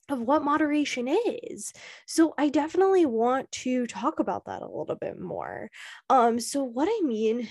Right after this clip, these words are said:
by, like, moderation and, and nutrient dense foods is, I would say, you know, it really depends. It's like,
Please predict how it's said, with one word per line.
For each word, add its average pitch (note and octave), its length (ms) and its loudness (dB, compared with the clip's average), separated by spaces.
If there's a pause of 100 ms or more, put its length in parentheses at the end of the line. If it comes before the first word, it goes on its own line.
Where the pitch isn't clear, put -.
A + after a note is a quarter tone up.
(240)
by, G#3 460 -2
like, F#3+ 260 -6
moderation G#3 640 -6
and, F3+ 320 -10
and F#3 380 -6
nutrient A3 500 -6
dense F#3 300 -14
foods B3+ 400 -6
is, F#3+ 160 -6 (100)
I A3+ 220 -6
would E4 240 -4
say, G3 640 -6 (600)
you A3+ 140 -2
know, G3+ 160 2
it F#3 60 2
really C#4+ 260 8
depends. G3+ 560 -2
It's - 160 -12
like, D#3+ 220 -2